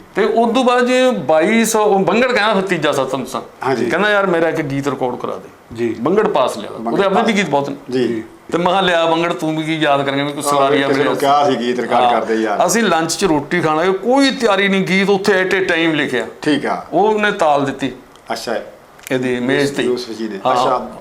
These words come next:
Speaker 2: ਬੰਗੜ ਨੇ।
Speaker 1: ਬੰਗੜ ਨੇ।
Speaker 2: ਠੀਕ ਆ।
Speaker 1: ਤੇ ਗੁਰਨਾਮ ਵੀਰੇ ਦੋਨੇ ਸੀ, ਗਿੱਲ ਅਸੀਂ ਸਾਰੇ ਬੈਠੇ ਸੁੱਤੇ ਨੇ। ਤੇ ਉਹ ਗੀਤ ਸੀ ਤਰਜ਼ ਪੱਕੀ ਤੀ। "ਸ਼ਹਿਰ ਭੰਬੋਰ ਦੀਆਂ ਕੁੜੀਆਂ ਬਾਗ ਵਿੱਚ ਆਈਆਂ ਨੇ, ਸੱਸੀਏ ਵੇਖ ਕੁੜੇ।"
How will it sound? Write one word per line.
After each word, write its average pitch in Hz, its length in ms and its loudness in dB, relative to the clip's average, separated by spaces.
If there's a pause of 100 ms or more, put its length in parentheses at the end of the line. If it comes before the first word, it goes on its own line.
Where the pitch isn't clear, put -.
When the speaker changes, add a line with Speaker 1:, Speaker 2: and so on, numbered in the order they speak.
(160)
Speaker 2:
ਬੰਗੜ 131 300 -2
ਨੇ। 113 200 -4
Speaker 1:
ਬੰਗੜ 147 340 0
ਨੇ। 123 140 -2 (160)
Speaker 2:
ਠੀਕ 131 220 -4
ਆ। 95 60 -8
Speaker 1:
ਤੇ 156 360 0
ਗੁਰਨਾਮ 147 340 0
ਵੀਰੇ 147 140 0
ਦੋਨੇ 170 260 0
ਸੀ, 151 180 -2
ਗਿੱਲ 143 400 0
ਅਸੀਂ 139 120 -4
ਸਾਰੇ 165 160 2
ਬੈਠੇ 185 160 -2
ਸੁੱਤੇ 135 280 -4
ਨੇ। - 80 -6 (580)
ਤੇ 151 60 0
ਉਹ 240 180 2
ਗੀਤ 185 400 0
ਸੀ 214 200 0
ਤਰਜ਼ 185 300 0
ਪੱਕੀ 175 320 -2
ਤੀ। 143 180 -8 (640)
"ਸ਼ਹਿਰ 156 380 -2
ਭੰਬੋਰ 180 400 0
ਦੀਆਂ 160 180 0
ਕੁੜੀਆਂ 160 400 0
ਬਾਗ 147 260 2
ਵਿੱਚ 143 200 -2
ਆਈਆਂ 147 220 -2
ਨੇ, 143 80 -4
ਸੱਸੀਏ 143 400 -2
ਵੇਖ 139 300 0
ਕੁੜੇ।" 131 240 -6